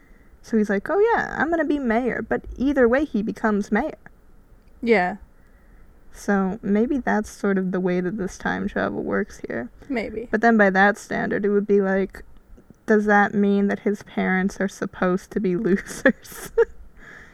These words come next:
Speaker 2: Yeah.
Speaker 1: <laughs>
Speaker 2: I don't know. That's where it gets confusing because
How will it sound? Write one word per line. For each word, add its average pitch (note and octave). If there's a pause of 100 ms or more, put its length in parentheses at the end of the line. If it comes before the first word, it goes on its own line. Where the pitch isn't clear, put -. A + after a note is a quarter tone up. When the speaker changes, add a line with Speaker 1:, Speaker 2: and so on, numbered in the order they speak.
(400)
Speaker 2:
Yeah. C#4+ (640)
Speaker 1:
<laughs> -
Speaker 2:
I C#4
don't D4+
know. D4 (340)
That's D#4+
where D4
it B3
gets B3
confusing A#3
because G3+